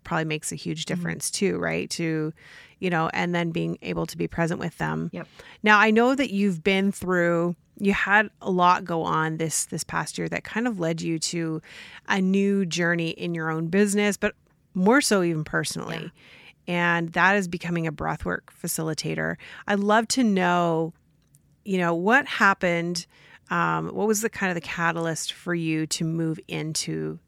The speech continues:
Speaker 1: that, in, into that area of, of your business?
Speaker 2: Yeah. So as you know, when we worked together last year, <laughs> I came to you. I was a freaking hot mess.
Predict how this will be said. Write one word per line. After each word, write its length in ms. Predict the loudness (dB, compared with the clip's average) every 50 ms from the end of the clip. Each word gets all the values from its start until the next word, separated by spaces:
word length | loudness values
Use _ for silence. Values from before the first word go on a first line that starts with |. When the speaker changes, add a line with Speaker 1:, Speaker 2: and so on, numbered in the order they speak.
| _ _ -4
Speaker 1:
that, 300 | 0 0 2 2 0 -2 _ _ -20 _ _ _ _ _ _ _ _ _ _ _ _ _
in, 260 | -2 -2 0 0 -2 -4 -2
into 180 | -4 -2 0 2
that 140 | 2 2 2
area 360 | 2 2 2 2 2 0 0
of, 120 | -2 -4 -8
of 220 | -6 -6 -6 -4 -4
your 120 | -6 -6
business? 440 | -4 -6 -6 -4 -6 -4 -4 -2 -2
Speaker 2:
Yeah. 280 | -2 -2 -2 -2 -4 -8 -12 _ -20 -20 -20 -20 -10
So 180 | -2 2 4 8
as 220 | 8 8 6 6 4
you 160 | 2 2 4
know, 480 | 4 4 4 4 2 0 -2 -2 -4 -6 _ _
when 220 | -2 0 2 2 2
we 120 | 2 4
worked 380 | 4 2 2 2 -2 -8 -6 -4
together 420 | -4 2 4 4 4 6 2 2
last 380 | 2 4 2 2 2 0 -8 -6
year, 280 | -4 0 6 6 6 6 6 -4 -6 -8 0 0 0 0 4
<laughs> 460 | 2 2 2 2 _ _ _ _ -2
I 80 | 0 0
came 300 | 4 4 4 4 4 4
to 100 | 4 6
you. 160 | 8 8 10
I 100 | 8 8
was 160 | 8 6 4
a 40 | 2
freaking 340 | 4 4 4 6 6 6 6
hot 220 | 8 6 6 6
mess. 480 | 6 6 6 6 6 4 0 -4 -12 -14